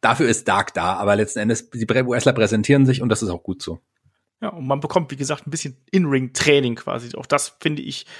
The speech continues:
Speaker 2: sollte man an der Stelle nicht so unterschätzen. Kommen wir trotzdem mal jetzt zu den einzelnen Bereichen von A E W und wir fangen da ganz einfach mal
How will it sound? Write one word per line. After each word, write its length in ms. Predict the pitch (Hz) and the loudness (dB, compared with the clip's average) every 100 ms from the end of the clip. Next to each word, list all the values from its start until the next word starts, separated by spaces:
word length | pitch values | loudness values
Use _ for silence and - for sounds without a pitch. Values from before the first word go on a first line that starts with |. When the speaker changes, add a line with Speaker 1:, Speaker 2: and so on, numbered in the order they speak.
| - - | -20 -20
Speaker 2:
sollte 300 | _ 156 170 | _ 4 4
man 180 | 170 147 | 4 4
an 80 | 135 | 2
der 120 | 135 | -2
Stelle 360 | 131 143 135 127 - - | 0 2 0 -2 -18 -2
nicht 220 | 160 - | -2 2
so 140 | 156 | 0
unterschätzen. 640 | 151 143 131 160 151 - - - - - _ - | 0 -4 -2 0 -2 -6 -8 -18 -20 -20 _ -2
Kommen 160 | 214 | 2
wir 60 | 285 | 2
trotzdem 340 | 269 277 294 | 0 -2 0
mal 160 | 220 190 | 2 2
jetzt 240 | 165 - | -2 -4
zu 120 | - | -2
den 180 | 170 165 | -2 -2
einzelnen 480 | 170 180 - 185 170 | -2 -2 0 -2 0
Bereichen 640 | 151 139 147 190 156 123 | -2 2 2 2 -6 -8
von 360 | 117 - 131 123 - - _ | -8 -2 -2 -2 -12 -20 _
A 40 | 165 | 2
E 340 | 165 - 139 127 | 2 0 -6 2
W 300 | 127 131 131 | 2 2 -2
und 200 | 139 139 | -2 -8
wir 80 | |
fangen 220 | 135 220 233 | -4 -4 2
da 200 | 208 190 - - - | 2 0 -10 -20 -2
ganz 200 | 156 160 | -2 2
einfach 300 | 170 160 - | 0 0 -4
mal 300 | 143 143 | 2 2